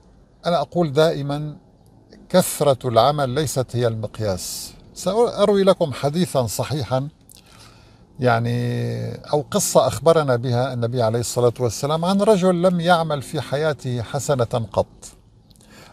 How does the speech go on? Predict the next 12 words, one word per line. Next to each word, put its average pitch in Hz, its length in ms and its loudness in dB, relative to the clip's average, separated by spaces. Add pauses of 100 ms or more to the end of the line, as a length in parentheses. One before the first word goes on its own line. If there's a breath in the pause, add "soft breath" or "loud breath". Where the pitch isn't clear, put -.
(100)
لم 151 200 2
يصم 151 340 0
رمضان، 131 540 2 (540)
ولم، 123 540 -4
آه، 110 840 -6
يصلي، 131 680 0 (120)
ولم، 202 580 2
وليس 185 400 0
لديه 139 380 -2
شيء، 92 240 -6 (1600 loud breath)
إلا 202 260 4
أنه 196 600 2